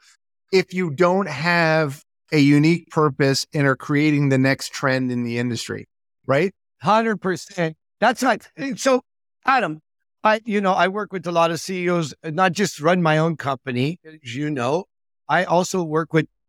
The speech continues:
Speaker 2: C E Os, and I'm always a, you know, pay it forward guy. And a lot, I had a lot of mentors, a lot of people help me. So people reach out to me, uh, and I sit on boards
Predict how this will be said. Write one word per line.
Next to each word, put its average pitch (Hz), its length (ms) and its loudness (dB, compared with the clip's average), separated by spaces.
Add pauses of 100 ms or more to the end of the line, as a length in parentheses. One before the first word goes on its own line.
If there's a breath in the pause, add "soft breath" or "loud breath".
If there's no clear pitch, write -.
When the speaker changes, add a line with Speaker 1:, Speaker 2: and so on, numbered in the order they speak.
(140)
Speaker 2:
C 156 320 0
E 143 40 2
Os, 160 260 2
and 139 180 -8 (320)
I'm 185 240 -2
always 170 440 -4
a, 131 80 -6 (340)
you 143 140 -6
know, 143 240 -2
pay 156 160 0
it 160 180 0
forward 147 440 -6
guy. 139 300 2
And 120 240 -2 (480)
a 135 100 -6
lot, 160 240 0
I 151 100 2
had 160 160 0
a 147 60 -4
lot 143 240 0
of 143 80 -6
mentors, 143 520 -8
a 113 100 -14
lot 135 260 0
of 135 100 -4
people 151 280 -8
help 143 280 -2
me. 131 260 -4
So 123 300 -2 (400)
people 190 300 -2
reach 170 260 -2
out 156 200 0
to 143 100 -8
me, 143 360 -8 (220)
uh, 110 360 -2 (260)
and 123 440 0 (300)
I 131 200 -8
sit 170 300 -2
on 151 160 2
boards 147 600 0